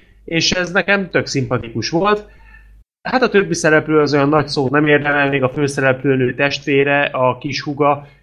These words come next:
játszik fontos szerepet, egyébként az a színésznő sem volt rossz, és ezek így tök jól működnek, és az egész valahogy mégis elszoródik. És egyszerűen azért,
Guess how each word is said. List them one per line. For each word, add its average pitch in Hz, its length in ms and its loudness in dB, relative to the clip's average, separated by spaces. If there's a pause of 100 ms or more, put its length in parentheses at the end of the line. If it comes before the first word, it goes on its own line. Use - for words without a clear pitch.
játszik 139 460 -4
fontos 143 380 -6
szerepet, 147 680 0 (360)
egyébként 131 380 0
az 131 100 0
a 151 60 -4
színésznő 160 500 0
sem 143 280 0
volt 139 240 2
rossz, 135 400 0 (240)
és 214 100 -6
ezek 262 220 -2
így 285 140 2
tök 339 220 2
jól 156 200 6
működnek, 190 720 2
és - 840 -14
az 226 40 -4
egész 156 340 0
valahogy 156 440 2
mégis 131 640 -2 (100)
elszoródik. 110 840 -6 (440)
És - 120 -4
egyszerűen 220 480 2
azért, 190 580 0